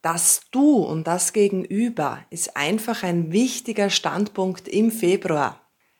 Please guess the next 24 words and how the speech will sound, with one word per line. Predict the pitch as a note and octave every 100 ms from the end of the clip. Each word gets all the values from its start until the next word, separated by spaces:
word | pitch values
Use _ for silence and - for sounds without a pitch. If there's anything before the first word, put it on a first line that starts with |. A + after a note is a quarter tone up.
| -
Ja, | G#3+ G3
mein | F#3+ E3 F3 C4 C4+ E3+
Wort | F3 A3 -
für | - - B3+
Februar | B3+ - G#3 A3 A3 G#3
zweitausenddreiundzwanzig | - F#3+ F#3+ F3+ G3+ F#3+ D#3+ D#3+ G3 G#3 G3+ F3 E3 E3+ F#3+ F#3+ -
ist | A3 - -
Freundlichkeit. | - - D#3+ F3+ G3 D#3 D3 - - C3+ B2 - - _ _ _ _ _ _ _ -
Und | F#3+ F#3+ F#3
jetzt | G3 G#3+ C4 - - F#3
wollen | F#3+ G3+
wir | F#3+ F#3 -
ab | G#3 A3
in | G#3
die | G3+
persönlichen | F#3+ F3+ - F#3 G3+ G3 - F3
Jahre | D#3+ C#3+ D#3+ F3+ D#3
starten, | - C#3 C#3 - C3+ D#3+ _
die | G#3 A#3+
für | A#3 B3
dich | A3+ - A#3 B3 - -
am | G#3+
gewichtigsten | G#3+ F#3+ A3 A#3 - E3+ - - D3
sind. | - C#3+ D3 -